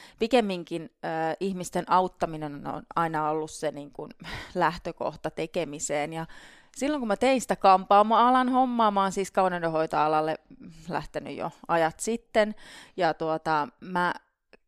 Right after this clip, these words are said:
kiinnostuin ihmisistä, kiinnostuin tarinoista ja kuuntelemaan. Sehän on vähän niin kuin psykologin homma, kun sä teet niin kuin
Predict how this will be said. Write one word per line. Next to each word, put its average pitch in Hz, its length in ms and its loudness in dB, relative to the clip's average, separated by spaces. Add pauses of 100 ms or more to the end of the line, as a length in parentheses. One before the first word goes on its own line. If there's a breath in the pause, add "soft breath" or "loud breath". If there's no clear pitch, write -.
(140)
kiinnostuin 185 720 -2
ihmisistä, 170 680 -10 (100)
kiinnostuin 190 680 -4
tarinoista 151 720 -2
ja 156 100 0
kuuntelemaan. 165 720 -2
Sehän 214 200 -2
on 202 80 -4
vähän 214 180 -2
niin 185 100 -10
kuin - 80 -16
psykologin 170 580 -6
homma, 156 300 -8
kun - 120 -10
sä - 120 -10
teet - 280 -14
niin - 160 -16
kuin - 160 -14